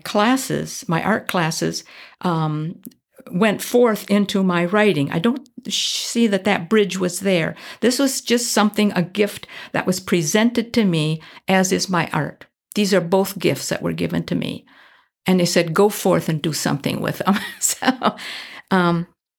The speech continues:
so I've been working at both at one, at, at the same time. And I tell you, they are very, they are both very hard taskmasters because they take a lot of private time,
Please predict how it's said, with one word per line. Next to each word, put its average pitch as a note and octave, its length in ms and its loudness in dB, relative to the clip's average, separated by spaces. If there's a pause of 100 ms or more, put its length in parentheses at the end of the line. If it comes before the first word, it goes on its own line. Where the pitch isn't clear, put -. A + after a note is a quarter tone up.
(600)
so G#3 240 2
I've G3+ 180 2
been G#3 160 6
working C#4 340 4
at F#3 180 -2
both G3 300 4
at - 120 0
one, F3+ 200 2
at, E3+ 440 0
at E3+ 140 2
the E3 60 -2
same F#3+ 320 0
time. D#3 440 -2
And E3+ 140 0
I F#3+ 80 0
tell C4+ 200 -4
you, C4+ 140 0
they G3 180 2
are F3 140 2
very, A3 520 -2 (180)
they F#3 260 0
are F#3 100 4
both F#3 480 0 (440)
very B3 340 4
hard A3 480 0
taskmasters - 1120 -2 (240)
because F3+ 300 0
they F3+ 80 2
take C4 300 2
a G3+ 60 2
lot G3 300 2
of F#3 140 -2
private G3+ 500 0
time, E3 520 0